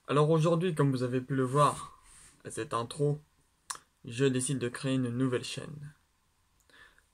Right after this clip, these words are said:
Le capitaine Urbex. Donc alors oui, ce sera encore une nouvelle, euh, chaîne, mais j'espère que cette fois-ci ce sera la dernière, parce que j'en ai un peu marre de créer des chaînes à droite, à gauche et qui n'aboutissent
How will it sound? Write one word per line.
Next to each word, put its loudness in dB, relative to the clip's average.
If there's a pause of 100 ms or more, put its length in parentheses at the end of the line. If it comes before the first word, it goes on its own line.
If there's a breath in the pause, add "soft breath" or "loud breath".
(320)
Le -10
capitaine 2
Urbex. -4 (240)
Donc 0
alors 0
oui, 4
ce -6
sera -2 (160)
encore 0
une 2
nouvelle, -6
euh, -8
chaîne, 2 (600 loud breath)
mais 6
j'espère 4
que 0
cette 0
fois-ci -4
ce -6
sera -4
la 0
dernière, -2
parce -14
que 0
j'en -4
ai 2
un 0
peu -2
marre -2
de -8
créer -6
des -8
chaînes -6
à -8
droite, 2
à 0
gauche 0
et -18
qui -10
n'aboutissent -4